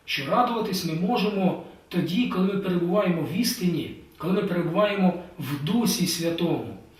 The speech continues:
Ось апостол Павел, звертаючись до християн, говорить такі слова: «Завжди радуйтесь, непрестанно молітесь і за все благодаріть Бога». От коли ми будемо з вами дійсно перебувати в молитві,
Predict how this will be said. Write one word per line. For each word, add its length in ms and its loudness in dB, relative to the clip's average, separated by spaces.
Ось 140 -4
апостол 420 -2
Павел, 260 6
звертаючись 720 -2
до 140 -2
християн, 640 0
говорить 340 0
такі 200 -4
слова: 380 -2
«Завжди 760 4
радуйтесь, 760 2
непрестанно 960 4
молітесь 640 2
і 120 -4
за 260 2
все 400 -2
благодаріть 600 0
Бога». 300 -4
От 160 2
коли 220 2
ми 100 2
будемо 400 2
з 80 -4
вами 320 4
дійсно 440 -2
перебувати 560 0
в 40 -4
молитві, 440 -2